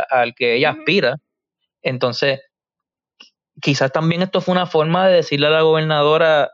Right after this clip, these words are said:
Speaker 1: de manera muy sutil, "Nos dimos cuenta, no vamos a hacer lo que tú quieres que hagamos".
Speaker 2: Pero ahí,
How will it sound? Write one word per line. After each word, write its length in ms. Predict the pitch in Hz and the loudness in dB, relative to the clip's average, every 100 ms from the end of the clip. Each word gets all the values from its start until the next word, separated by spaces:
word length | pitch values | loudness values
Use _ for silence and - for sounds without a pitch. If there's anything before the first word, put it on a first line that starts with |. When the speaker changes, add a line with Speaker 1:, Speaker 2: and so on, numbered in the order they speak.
| - | -6
Speaker 1:
de 160 | 135 127 | -4 -2
manera 380 | 127 127 147 | -2 0 0
muy 240 | 147 131 135 | -2 -4 -4
sutil, 560 | - 131 - 151 151 - _ _ _ _ _ | -6 -4 -2 -2 -4 -12 _ _ _ _ _
"Nos 180 | 127 117 | -4 0
dimos 240 | 131 160 - | 0 0 0
cuenta, 600 | 147 208 202 123 147 - _ _ _ _ _ - | -2 -2 0 0 -2 -8 _ _ _ _ _ -6
no 140 | 131 | 0
vamos 240 | 131 147 156 | 2 2 0
a 20 | |
hacer 160 | 143 156 | 0 0
lo 120 | 147 | 0
que 120 | 131 | -4
tú 140 | - 127 | -6 -4
quieres 280 | 165 202 | -2 -2
que 100 | 202 | -2
hagamos". 340 | 117 123 117 101 _ _ _ _ _ _ _ _ _ _ _ _ - - _ _ _ - | -2 -2 -6 -12 _ _ _ _ _ _ _ _ _ _ _ _ -20 -20 _ _ _ -2
Speaker 2:
Pero 180 | 285 277 | 0 0
ahí, 480 | - 269 294 339 - | 0 0 0 -4 -6